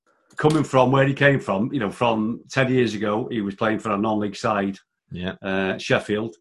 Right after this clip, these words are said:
Speaker 1: in, in Sheffield. Um, Stock, what they would call it, but the Stockbridge
Speaker 2: Stockbridge, yeah.
Speaker 1: Stockbridge, uh, Park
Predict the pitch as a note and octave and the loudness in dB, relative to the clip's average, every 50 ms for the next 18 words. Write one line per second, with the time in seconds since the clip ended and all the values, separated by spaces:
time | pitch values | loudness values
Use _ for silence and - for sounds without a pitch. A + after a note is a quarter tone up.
0 | _ _ - B2 A2+ - - A#2 G2+ F#2+ - B2 G#2+ - - G2 F#2+ G2+ A2+ A2 | _ _ -12 -10 -10 -8 -6 -6 -6 -4 -4 -4 -4 -4 -4 -4 -4 -4 -6 -8
1 | - _ _ _ - G2+ F#2+ F#2+ G2 F#2+ F#2+ G2 G2+ G#2 A#2+ - - - - - | -12 _ _ _ -12 -8 -6 -4 -4 -2 -2 -2 -4 -4 -6 -10 -16 -18 -18 -12
2 | - - - - - _ _ _ _ _ - F#3 - G#2+ B2+ - - A#2 - - | -10 -10 -10 -10 -12 _ _ _ _ _ -20 -18 -16 -14 -12 -12 -10 -12 -10 -8
3 | A2 G#2 A2+ G#2+ - G#2+ G#2 - - - - - C#3+ - - _ - C3+ C3+ C3+ | -8 -6 -6 -6 -6 -8 -10 -10 -12 -10 -8 -8 -8 -8 -8 _ -6 -4 -4 -4
4 | C3 A#2 A2+ - - _ _ _ _ - - - - - E2 F#2 F2 F2 - E2+ | -4 -6 -10 -14 -16 _ _ _ _ -16 -14 -14 -12 -10 -10 -10 -12 -10 -8 -8
5 | E2+ - - - - - - C#3+ C#3 - - - C#3+ C#3+ C#3 B2+ A#2 - - - | -8 -8 -10 -12 -10 -4 -2 -2 -2 -2 -4 -2 0 0 0 -2 -6 -10 -14 -16
6 | - E3 - - - A2+ A2 A2+ A2+ A2+ A#2 B2 B2 A#2+ - - C#3+ C3+ C3+ C3 | -18 -20 -20 -18 -14 -10 -8 -6 -6 -6 -6 -6 -8 -8 -4 -2 0 0 0 -2
7 | - | -4